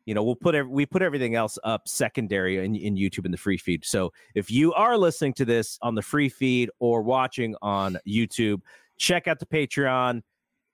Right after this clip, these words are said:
Danny i-, is gonna, the audio for those shows that I'm doing with Danny will be on the Patreon as well, if you like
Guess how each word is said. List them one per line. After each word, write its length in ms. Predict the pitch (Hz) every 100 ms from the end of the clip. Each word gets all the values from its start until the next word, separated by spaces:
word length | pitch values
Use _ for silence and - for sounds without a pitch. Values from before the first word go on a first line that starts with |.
| _ _ - 95 _ -
Danny 460 | 143 135 131 123
i-, 60 | 107
is 460 | 120 113 113 117 92
gonna, 220 | 123 113
the 160 | 110
audio 420 | 123 135 135 123 110
for 160 | 123
those 180 | 110 107
shows 280 | - 117 98
that 100 | 107
I'm 120 | 104
doing 180 | 104 101
with 100 | 95
Danny 240 | 104 95
will 120 | 95
be 120 | 90 92
on 140 | 90
the 80 | 90
Patreon 640 | 107 87 - 90 80 80 -
as 200 | 85 92
well, 160 | 85
if 120 | 82
you 200 | 98 90 82
like 200 | 95